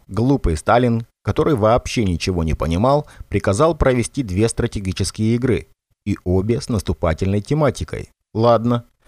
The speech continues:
чем бы дитя не тешилось. Но кто мешал Жукову провести еще одну игру на оборонительную тему?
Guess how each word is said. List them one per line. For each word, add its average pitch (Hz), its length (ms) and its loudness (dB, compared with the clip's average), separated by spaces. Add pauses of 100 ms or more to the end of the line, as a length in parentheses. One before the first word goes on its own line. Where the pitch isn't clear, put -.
(180)
чем - 300 0
бы 104 80 0
дитя 95 360 0
не 90 140 0
тешилось. - 600 -6 (420)
Но 104 160 0
кто - 220 0
мешал 127 340 2
Жукову 104 460 2
провести 110 480 2
еще 131 420 2
одну 101 300 2
игру 92 320 0 (200)
на 117 200 2
оборонительную 120 800 2
тему? 85 400 0